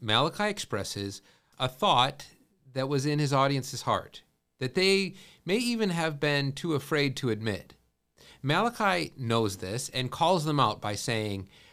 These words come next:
"You say, 'How have you loved us?'" This is certainly a rhetorical device Malachi uses, since he recognizes that their actions do not align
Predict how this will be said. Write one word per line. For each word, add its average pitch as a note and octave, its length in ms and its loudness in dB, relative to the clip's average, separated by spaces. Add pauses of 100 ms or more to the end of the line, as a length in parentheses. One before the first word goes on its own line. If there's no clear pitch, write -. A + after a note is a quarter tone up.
(240)
"You G3 240 2
say, G2 540 0 (180)
'How F#3+ 320 6
have F3+ 180 4
you D3+ 140 4
loved A2 340 4
us?'" - 420 -10 (580)
This G3+ 300 2
is D#3+ 340 2
certainly B2+ 360 0
a G#2+ 40 0
rhetorical A#2+ 600 -4
device G2 720 -6
Malachi G#2+ 400 -2
uses, G2 500 -8
since D#3 220 -6
he D#3 100 0
recognizes C3 800 -2
that A#2 140 -8
their B2+ 120 -2
actions B2 560 -6 (320)
do D3+ 200 0
not B3 160 0
align G#2+ 640 0